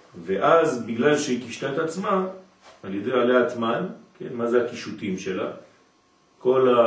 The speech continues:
הבירורים שהיא הוציאה, זה נקרא הקישוטים, אז חושק בה בן זוגה ומתייחד עימה. הוא מתייחד עימה בגלל שיש מוחים. אז הוא משפיע על המוחים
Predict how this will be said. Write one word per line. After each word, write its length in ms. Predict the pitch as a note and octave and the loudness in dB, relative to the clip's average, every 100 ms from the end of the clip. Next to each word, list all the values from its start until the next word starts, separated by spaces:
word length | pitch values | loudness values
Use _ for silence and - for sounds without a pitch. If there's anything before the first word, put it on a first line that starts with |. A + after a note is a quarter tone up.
| - - - _ _ _ _ _ _ G#2+ | 2 -4 -12 _ _ _ _ _ _ 0
הבירורים 520 | A#2+ B2 C3 C#3 A2+ | 4 4 4 2 -2
שהיא 240 | - A2 | -4 -4
הוציאה, 500 | G#2+ G2+ - F#2+ F#2 | -4 -6 -6 -4 -4
זה 240 | - B2+ C3+ | -4 -4 -2
נקרא 320 | A#2 A2 G2 | -2 -2 -2
הקישוטים, 580 | F#2+ F#2 - B2 F3 - - _ _ _ _ _ _ _ _ _ _ _ _ | -2 -10 -12 -10 -8 -10 -18 _ _ _ _ _ _ _ _ _ _ _ _
אז 260 | C3 C#3 - | -2 0 -2
חושק 500 | - B2 - E3 B2 | -6 -8 -4 -4 -4
בה 280 | A2 G2 - - _ _ _ _ _ _ | -2 -2 -2 -12 _ _ _ _ _ _
בן 260 | G#2 A#2+ A#2+ | -4 0 0
זוגה 440 | G2+ F#2+ G2+ - - - - _ _ _ _ _ _ _ | -2 -4 -2 -2 -2 -10 -20 _ _ _ _ _ _ _
ומתייחד 580 | G#2 A2+ A2+ - A#2 A#2+ | -6 -2 -2 -2 -4 -2
עימה. 300 | A2+ G2 F2+ - - - - _ _ _ - - - - _ - | -4 -4 -6 -8 -16 -20 -20 _ _ _ -20 -20 -20 -20 _ -12
הוא 80 | F2+ | -10
מתייחד 320 | F#3 A2 F3+ | -6 -2 0
עימה 300 | F3 C3+ A2 | 0 0 -2
בגלל 260 | G2+ A2 | -2 -4
שיש 300 | A2 A#2+ A#2 | -2 -2 -4
מוחים. 380 | B2+ - F#2+ - - - - _ - - _ _ _ _ - - - - | -4 -4 -4 -4 -10 -20 -20 _ -20 -20 _ _ _ _ -20 -20 -20 -14
אז 180 | F#2 | -12
הוא 80 | G#2+ | -4
משפיע 440 | A2+ A2 - D#3 C#3 | -4 -4 -4 2 4
על 120 | B2+ | 4
המוחים 520 | A#2 A2 B2 B2+ - | 2 0 -2 -2 -4